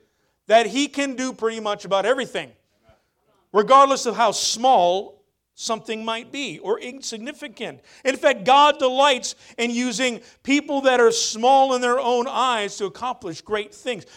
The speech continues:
Pastor Wayman Mitchell has always said, "Our fellowship is not peopled with great people,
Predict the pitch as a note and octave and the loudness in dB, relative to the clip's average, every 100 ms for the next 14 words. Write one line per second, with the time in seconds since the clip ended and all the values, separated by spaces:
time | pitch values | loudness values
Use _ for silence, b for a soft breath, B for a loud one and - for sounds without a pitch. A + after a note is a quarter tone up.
0 | B - C#4+ C4+ D#4 C#4 C#4 C#4 C#4 C4+ | B 0 0 0 -4 -2 -2 -2 -4 -2
1 | A#3+ A#3+ - C4 C#4 C4+ C4+ C4 - C4 | -2 -2 2 6 8 6 -2 -6 0 0
2 | G#3+ B - A3+ A#3+ A#3+ C#4 C#4 C#4 C4+ | 0 B 4 4 4 2 0 0 -4 -8
3 | C4 A#3 A3 C4 C4+ - D4 C#4 C4 A3+ | -8 -8 -4 -4 -6 -8 -8 -6 -6 -6
4 | F#3 F3+ A#3 A#3+ A3 G#3 - C3 | -6 -2 -2 -4 -16 -16 -14 -14